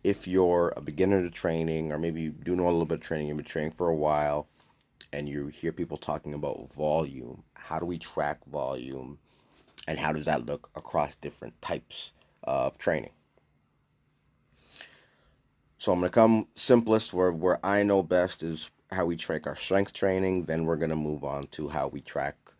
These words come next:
agility, speed, and plyometric training, which is different.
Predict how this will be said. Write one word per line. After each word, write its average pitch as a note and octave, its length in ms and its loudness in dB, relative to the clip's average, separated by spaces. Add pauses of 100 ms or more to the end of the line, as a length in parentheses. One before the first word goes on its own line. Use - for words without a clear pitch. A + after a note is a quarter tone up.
(240)
agility, D#2+ 1040 0
speed, - 540 -4
and C#2+ 120 -8
plyometric D2 600 -2
training, G2 480 -2 (1400)
which E2 180 -6
is D#2+ 140 -4
different. F#2+ 420 -2